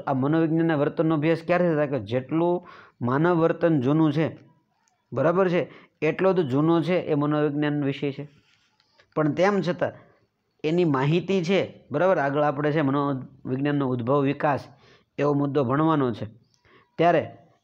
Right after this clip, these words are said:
એના વિશે વિગતે વાત કરશું, બરાબર? એટલે કે મનોવિજ્ઞાન બાકીના વિષયોની સરખામણીમાં મનોવિજ્ઞાન છે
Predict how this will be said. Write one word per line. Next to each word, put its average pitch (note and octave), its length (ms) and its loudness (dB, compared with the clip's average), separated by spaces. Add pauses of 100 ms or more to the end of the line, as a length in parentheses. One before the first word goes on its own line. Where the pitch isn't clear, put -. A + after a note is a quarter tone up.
એના C#3 200 0
વિશે C#3 200 0
વિગતે C3+ 380 0
વાત C#3+ 240 0
કરશું, C#3+ 360 -2 (340)
બરાબર? F3+ 300 2
એટલે D#3+ 280 -4
કે E3+ 100 -4
મનોવિજ્ઞાન E3+ 760 0
બાકીના F3 580 0
વિષયોની F3 500 2
સરખામણીમાં D3 800 0
મનોવિજ્ઞાન C3 720 0
છે D#3+ 160 0